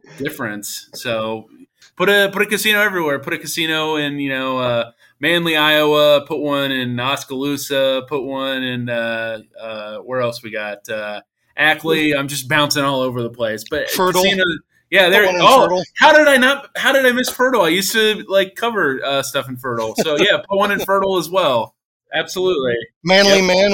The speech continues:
Speaker 2: w-, marries fertile woman was the,
Speaker 1: Yes.
Speaker 2: was the
Speaker 1: Yes.
Speaker 2: old headline that in the Globe Gazette, I think, or one of those papers.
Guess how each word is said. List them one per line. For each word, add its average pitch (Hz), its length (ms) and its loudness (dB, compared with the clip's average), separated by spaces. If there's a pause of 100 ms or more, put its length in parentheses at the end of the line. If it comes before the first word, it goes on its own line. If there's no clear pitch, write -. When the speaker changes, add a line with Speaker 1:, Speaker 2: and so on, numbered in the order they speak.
Speaker 2:
w-, 208 200 -6
marries 165 400 -2
fertile 190 400 -4
woman 170 380 -4
was 120 200 -8
the, 120 80 -10
Speaker 1:
Yes. - 760 -2
Speaker 2:
was 127 160 -6
the 135 60 -2
Speaker 1:
Yes. 139 100 -2
Speaker 2:
old 143 180 -2
headline 139 540 -4
that 131 200 -10 (300)
in 151 60 -8
the 151 40 -6
Globe 147 260 -2
Gazette, 147 340 -4
I 120 80 -8
think, 123 280 -14
or 123 120 -16
one 131 100 -12
of 127 60 -12
those 120 160 -10
papers. - 480 -6